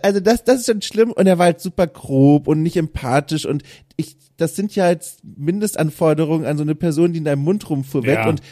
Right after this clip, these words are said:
Speaker 1: auch verbunden mit richtig dollen Eingriffen. Ich war, äh, mir wurde Kieferknochen weggemacht mit so einer Säge, weil das damals hieß, dass der Kieferknochen zu doll ausgeprägt
Speaker 2: Mhm.
Speaker 1: ist. Also mit anderen Worten, meine Jawline war
Speaker 2: Ja, ja.
Speaker 1: zu hübsch.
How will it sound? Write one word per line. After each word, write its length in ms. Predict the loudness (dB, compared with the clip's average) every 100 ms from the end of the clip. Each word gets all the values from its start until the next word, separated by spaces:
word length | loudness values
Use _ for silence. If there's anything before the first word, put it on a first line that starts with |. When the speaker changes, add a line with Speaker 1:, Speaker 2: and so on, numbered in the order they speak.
| -8
Speaker 1:
auch 120 | -6
verbunden 520 | -4 -2 0 0 -2 -6
mit 180 | -6
richtig 360 | -8 -10 -10 -4
dollen 280 | 0 2 0
Eingriffen. 560 | -2 -4 -4 -8 -8
Ich 160 | -10 -6
war, 360 | -2 0 0 -4 -12 -20 _
äh, 120 | -2 0
mir 340 | 0 0 0
wurde 300 | 0 0 -2
Kieferknochen 1040 | -6 -10 -12 -4 -4 -4 -2 -2 -2 -4 -2
weggemacht 680 | -4 -4 -4 -4 -4 -8
mit 160 | -10 -6
so 100 | -4
einer 300 | -2 -2 -4 -12
Säge, 800 | -10 -4 0 0 -2 -2 -2 -4 -8 -20 _
weil 420 | 0 2 2 0 -6 -14
das 140 | -14 -4
damals 440 | -2 -2 -4 -6
hieß, 200 | -10 -8
dass 160 | -8 -6
der 120 | -6
Kieferknochen 720 | -8 -10 -8 -6 -6 -6 -8
zu 220 | -12 -10 -6
doll 260 | -2 0
ausgeprägt 680 | 0 -2 -4 -8 -10 -6 -4
Speaker 2:
Mhm. 160 | 0 2
Speaker 1:
ist. 160 | 0 -4 -8
Also 240 | -4 -2 -2
mit 140 | -2
anderen 260 | 0 0 0
Worten, 240 | -2 -2
meine 240 | -2 -2 -6
Jawline 840 | -6 -2 0 0 -2 -4 -4 -6 -4
war 100 | -2
Speaker 2:
Ja, 40 | 0
ja. 160 | 0 -2
Speaker 1:
zu 140 | -4
hübsch. 340 | -6 -12 -20